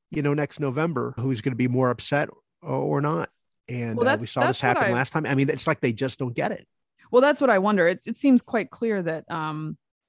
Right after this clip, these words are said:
Speaker 2: Randy Weingarten doesn't
Speaker 1: Mm-hmm.
Speaker 2: get the political implications
Speaker 1: Mm-hmm.
Speaker 2: of this. And I think what happens next, our producer says, "No, the minorities are falling behind in math because of the pandemic." And
Speaker 1: Yeah.
Speaker 2: then <laughs> U S A Today, I did see this piece, did,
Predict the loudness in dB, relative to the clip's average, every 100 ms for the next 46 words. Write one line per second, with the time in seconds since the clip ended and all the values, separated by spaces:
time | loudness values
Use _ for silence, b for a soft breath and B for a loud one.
0 | _ -4 0 2 2 2 0 0 -4 -8
1 | -10 _ _ _ -8 -6 -6 -12 -14 -18
2 | -18 _ _ -10 -2 -2 -2 -16 -8 -8
3 | -4 -2 -2 -2 -6 -6 -6 -4 -4 -2
4 | -2 -2 -6 -6 -6 -12 -18 b b b
5 | b b _ -4 -2 2 0 0 0 0
6 | -2 -6 _ _ _ _ _ -2 0 2
7 | 0 0 -2 0 2 2 0 -4 -6 -6
8 | -8 -8 -8 -4 -2 -2 -2 -2 0 2
9 | 2 0 -2 0 0 -2 -2 -2 0 -2
10 | -2 -6 -8 -8 -6 -6 -4 -4 -4 -8
11 | -4 2 4 6 4 4 -4 _ 4 6
12 | 6 2 2 4 2 2 -2 -4 -6 -6
13 | -8 -4 -6 -6 _ -8 -6 4 4 4